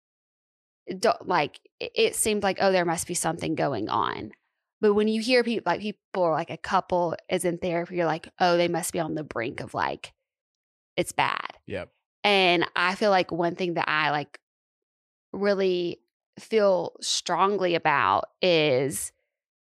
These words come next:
Speaker 1: really believing that it should be a norm that people start working on their relationship before they have to actually save it. And really starting to talk more about that because,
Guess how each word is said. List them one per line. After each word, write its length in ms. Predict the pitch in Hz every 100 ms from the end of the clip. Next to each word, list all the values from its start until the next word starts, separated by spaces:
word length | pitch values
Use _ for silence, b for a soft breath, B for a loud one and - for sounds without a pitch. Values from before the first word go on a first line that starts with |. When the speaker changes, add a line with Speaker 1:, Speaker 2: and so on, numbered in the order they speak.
| _ _ -
Speaker 1:
really 240 | 202 214 208
believing 520 | 185 180 180 185 185
that 160 | 170 160
it 120 | -
should 520 | - - 185 165 165
be 380 | 170 165 165 151 _ _ _ _ _ _ _ _ _ _ _ _ _ _ -
a 100 | 190
norm 800 | 185 165 143 147 170 208 247 254 254 _
that 240 | 185 175 -
people 380 | 190 - 185 -
start 220 | 190 120
working 280 | 156 170 175
on 100 | 170
their 100 | 165
relationship 580 | 147 127 156 175 175 -
before 280 | - 156
they 80 | 147
have 200 | 160 95
to 80 | -
actually 320 | 107 - -
save 360 | - - 76 -
it. 400 | - - - - _ _ _ _ _ _ _ -
And 200 | 202 190
really 240 | 185 175 175
starting 380 | 185 170 165
to 100 | 165
talk 400 | 175 - 165 -
more 220 | 175 160 156
about 440 | 143 139 123 -
that 300 | 190 196 -
because, 720 | 175 - 160 143 160 -